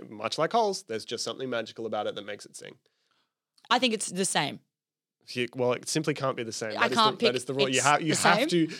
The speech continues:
Speaker 1: you have to
Speaker 2: It's on the
Speaker 1: <laughs>
Speaker 2: same
Speaker 1: you're
Speaker 2: level?
Speaker 1: gonna kill Seamus. <laughs>
Speaker 2: Why can't I pick that?
Speaker 1: You're gonna, no, you, the, the thing about Holes is that a movie
Speaker 2: Oh,
Speaker 1: has to be either
Speaker 2: right,
Speaker 1: better or
Speaker 2: either
Speaker 1: worse.
Speaker 2: better or worse.
Speaker 1: That's the
Speaker 2: Okay.
Speaker 1: whole premise of the fucking <laughs> podcast.
Speaker 2: I think that the, the film is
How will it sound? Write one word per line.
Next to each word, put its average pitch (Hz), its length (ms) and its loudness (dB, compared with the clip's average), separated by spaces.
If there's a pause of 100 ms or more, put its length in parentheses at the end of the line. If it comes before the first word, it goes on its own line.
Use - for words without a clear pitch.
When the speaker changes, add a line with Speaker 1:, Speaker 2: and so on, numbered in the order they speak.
Speaker 1:
you 127 100 -4
have 175 160 6
to 170 60 -2
Speaker 2:
It's 226 160 0
on 233 180 10
the 220 100 10
Speaker 1:
<laughs> - 100 4
Speaker 2:
same 214 140 4
Speaker 1:
you're 202 100 8
Speaker 2:
level? 233 140 10
Speaker 1:
gonna 440 100 10
kill 208 200 12
Seamus. 185 580 6 (420)
<laughs> 135 320 4
Speaker 2:
Why 262 120 12
can't 285 200 8
I 285 60 8
pick 277 200 -2
that? 160 220 4
Speaker 1:
You're 208 100 4
gonna, 226 180 8
no, 220 160 10
you, 180 260 12
the, 185 300 2
the 160 180 2
thing 262 300 8
about 233 260 8
Holes 202 220 4
is - 60 -2
that 233 240 10
a 220 220 10
movie 196 120 10
Speaker 2:
Oh, 180 100 6
Speaker 1:
has 165 200 4
to 175 80 2
be 175 80 8
either 180 160 10
Speaker 2:
right, 175 100 4
Speaker 1:
better 185 160 8
or 190 60 8
Speaker 2:
either 196 120 10
Speaker 1:
worse. 262 280 10
Speaker 2:
better 170 100 4
or 165 120 4
worse. 156 240 0
Speaker 1:
That's 233 160 2
the 233 60 6
Speaker 2:
Okay. 190 80 6
Speaker 1:
whole 180 100 8
premise 190 300 6
of 254 80 0
the 254 100 2 (180)
fucking 226 500 0
<laughs> - 60 -18
podcast. 269 360 2
Speaker 2:
I 220 440 6
think 202 560 -2 (140)
that 185 600 2
the, 175 580 -2 (600)
the 180 80 -4
film 170 260 -2
is 156 260 -6